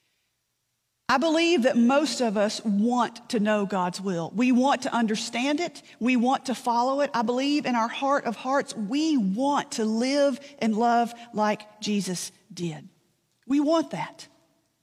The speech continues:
You wouldn't be here if you didn't. But sometimes we think that we can have all of that in just a few short prayers. Sometimes we think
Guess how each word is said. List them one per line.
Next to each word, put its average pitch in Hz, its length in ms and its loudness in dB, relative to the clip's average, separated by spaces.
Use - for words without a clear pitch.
You 214 100 0
wouldn't 254 260 2
be 294 120 0
here 202 200 0
if 180 140 -6
you 196 60 -2
didn't. - 400 -8
But - 120 -6
sometimes 254 680 0
we 208 120 -2
think 226 380 -2
that - 120 -6
we 214 140 -2
can 202 120 -2
have 233 380 0
all 208 300 0
of 180 140 -4
that 175 440 -2
in 208 140 -2
just 202 260 -4
a 196 40 -6
few 175 240 -10
short 180 360 -8
prayers. 156 500 -16
Sometimes 269 640 2
we 226 160 0
think 226 460 -2